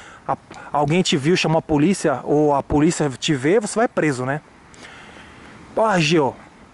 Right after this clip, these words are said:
eu acostumado lá no carnaval mijar na rua, porra, aqui não, a gente não pode nem dar uma mijada, uma mijada na rua, meu irmão. Porra, isso é piada, né?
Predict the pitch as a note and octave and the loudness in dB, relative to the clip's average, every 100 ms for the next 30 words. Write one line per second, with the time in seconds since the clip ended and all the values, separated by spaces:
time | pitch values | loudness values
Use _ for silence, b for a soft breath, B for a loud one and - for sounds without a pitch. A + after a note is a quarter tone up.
0 | - B B - E3 G3+ G3+ - F3+ E3+ | -20 B B -4 0 0 -2 -2 0 2
1 | G3+ F3 F#3+ F#3+ F3 D#3 D#3 F3+ D#3 D#3+ | 2 2 0 0 -2 0 0 0 0 0
2 | D3 C3 C#4 C#4 - F3+ - - F#3 F3+ | 0 2 2 2 0 -4 -4 -2 2 2
3 | E3+ F#3+ F#3+ F3 G3+ F3 G#3+ G#3 G#3 G3 | 2 2 2 2 2 2 4 4 2 2
4 | F3 D3 D#3+ F#3 E3+ E3+ D3+ E3+ E3 D3+ | 2 0 -2 0 0 0 2 0 0 0
5 | C3 C#4 C#4+ D3+ C3 - A3+ C3 G2+ - | 2 2 2 0 -4 -2 0 0 -4 -4
6 | F#3+ F#3 D#4+ E4 A3+ D#3 D3+ E3+ | -4 2 2 4 0 0 0 -2